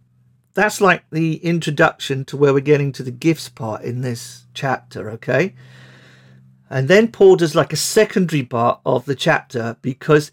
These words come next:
he reminds us that these gifts primarily are not for us as individuals. They are given to the church as a body,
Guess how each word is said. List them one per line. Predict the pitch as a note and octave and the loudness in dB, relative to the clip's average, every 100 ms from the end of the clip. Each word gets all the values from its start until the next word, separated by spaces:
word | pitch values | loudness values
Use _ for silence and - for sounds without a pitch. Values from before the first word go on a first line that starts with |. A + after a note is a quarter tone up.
| _ | _
he | C#3+ D3+ | -12 -6
reminds | D#3 D#3+ D#3+ G3+ G#3+ D#3+ | 0 0 4 4 4 0
us | C3 - | -4 -6
that | D3 - | -10 -8
these | C3+ C3 | -10 -8
gifts | - A#3 A#3+ - - | -2 -2 -2 -8 -14
primarily | _ D#3+ D#3+ D#3+ G#3+ F3 A#2+ A#2+ D3 F#3 _ _ _ _ _ _ _ _ - | _ 0 2 4 4 4 2 -2 -4 -6 _ _ _ _ _ _ _ _ -8
are | C#3+ | -2
not | D3+ D#3+ F#3+ - | 0 4 2 0
for | - - - | -4 -8 -2
us | D3 C#3 - - | -2 -2 -6 -12
as | B2 - | -10 -4
individuals. | D#3 D3 C3 C#3 B2+ A2 F#2+ - _ _ _ - | -2 0 0 -2 -4 -12 -14 -18 _ _ _ -6
They | C3 | 2
are | C3 | 2
given | B2+ E3 E3+ F#3 | 2 2 2 2
to | E3+ | -2
the | C#3+ | -6
church | C3+ - D#3 C#3 C#3 - - | -8 -2 2 2 2 -8 -6
as | B2+ B2+ - | -4 -4 -6
a | C3 | -12
body, | A#2+ - C3 A2+ A2+ _ | -12 -4 -4 -4 -10 _